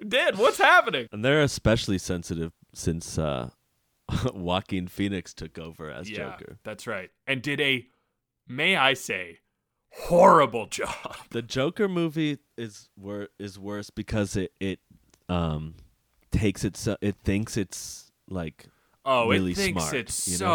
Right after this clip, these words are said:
Speaker 2: what
Speaker 1: so
Speaker 2: I mean?
Speaker 1: smart.
Speaker 2: <laughs>
Speaker 1: Oh my God. Him, like, walking down the stairs and then the sign says, "Don't forget to smile," and he crosses it out so it says, "Don't smile." <laughs> I'm like, I,
Speaker 2: Yeah,
Speaker 1: get,
Speaker 2: like,
Speaker 1: get me
Speaker 2: oh
Speaker 1: the
Speaker 2: gosh.
Speaker 1: fuck outta here.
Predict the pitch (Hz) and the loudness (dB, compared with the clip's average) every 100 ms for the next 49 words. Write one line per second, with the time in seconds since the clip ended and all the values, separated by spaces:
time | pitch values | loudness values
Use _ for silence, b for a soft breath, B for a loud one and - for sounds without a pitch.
0 | 156 139 123 113 95 - 113 104 95 101 | 6 6 4 -2 -6 -6 -4 -2 -2 -4
1 | 101 - - - 170 151 117 104 92 117 | -6 -10 -14 -2 0 2 0 -2 -6 -4
2 | 110 101 95 92 _ - 151 151 135 120 | -2 -2 -4 -10 _ -8 -6 -4 -4 -2
3 | 120 123 120 113 113 110 107 95 _ b | -2 -4 -6 -4 -6 -6 -8 -10 _ b
4 | b - - 110 110 107 104 104 104 104 | b -14 -8 -6 -6 -8 -10 -14 -14 -12
5 | 101 104 b - - 110 104 107 107 101 | -14 -14 b -14 -8 -8 -8 -10 -12 -10
6 | 110 101 104 107 - 104 - 107 107 107 | -12 -10 -12 -12 -12 -14 -14 -10 -10 -8
7 | 107 95 98 - 110 104 113 101 104 104 | -10 -10 -12 -10 -8 -8 -12 -12 -12 -12
8 | 92 - 98 - 104 95 101 101 - - | -12 -14 -12 -12 -14 -12 -14 -14 -16 -14
9 | 104 98 95 107 - - - 240 - 175 | -12 -12 -12 -12 -12 -14 0 0 2 -4
10 | - 165 - - - - 104 113 98 95 | -2 -6 -6 -10 -20 -12 -4 -2 -2 -4
11 | 156 - - 208 226 226 180 - - 143 | -4 -6 2 2 4 2 0 -2 2 4
12 | - - 131 123 123 113 - 90 | 4 0 2 4 2 0 -4 -10